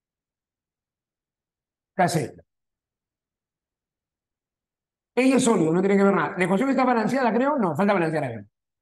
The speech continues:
Dos nitrógenos por dos. Ya, ahora sí. Acá sería por uno. Un selenio, un selenio, hidrógenos. Seis acá, más dos acá, ocho.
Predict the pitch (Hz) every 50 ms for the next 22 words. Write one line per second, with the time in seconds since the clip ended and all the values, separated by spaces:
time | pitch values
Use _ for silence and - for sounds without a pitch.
0 | _ _ _ _ _ - 151 196 214 220 214 208 233 226 226 220 - 190 185 185
1 | 175 147 127 - - - - - - - - - - - - _ _ _ - 143
2 | 139 160 165 160 156 123 127 117 92 - - _ _ _ _ _ _ _ _ _
3 | _ _ _ _ _ _ _ _ _ _ _ _ _ _ _ _ _ _ _ _
4 | - - 156 131 185 165 185 180 180 151 160 147 135 120 113 101 - 90 - -
5 | - _ _ _ _ _ _ _ _ _ _ _ _ _ _ _ - 175 180 185
6 | 156 196 196 196 202 202 202 202 190 185 185 180 196 202 214 214 208 202 220 202
7 | 202 156 139 131 123 120 - - - - - - - 202 202 196 202 185 202 214
8 | 208 190 170 170 175 196 190 196 196 196 202 214 208 196 196 - 120 101 - -